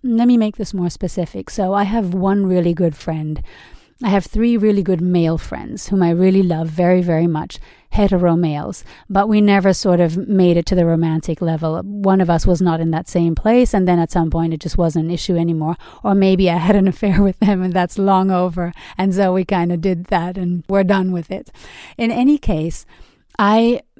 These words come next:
started to memorize what it was about them that made me feel so good being around them. So even though I wasn't related,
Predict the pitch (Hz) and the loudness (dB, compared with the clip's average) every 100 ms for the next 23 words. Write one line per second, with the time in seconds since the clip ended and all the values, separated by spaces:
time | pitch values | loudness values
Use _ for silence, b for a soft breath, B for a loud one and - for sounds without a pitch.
0 | _ - - 226 220 220 - 240 220 220 | _ -12 0 0 2 -2 -2 -2 0 0
1 | 247 262 196 160 151 156 202 202 208 240 | 2 0 0 -2 -4 -6 -6 -2 2 2
2 | 262 214 214 196 170 165 165 175 170 175 | 2 2 2 2 -2 -4 -4 -2 -2 0
3 | 180 180 185 190 - 190 180 - 196 180 | 2 2 2 -2 -2 -2 -2 -4 -4 -2
4 | 175 202 165 160 165 165 165 175 185 170 | 0 2 2 0 0 0 2 2 2 0
5 | 156 196 220 240 254 254 233 214 214 208 | -4 -4 -2 0 2 2 2 0 0 -2
6 | 190 180 180 202 247 208 165 | -4 -2 0 0 0 -2 -4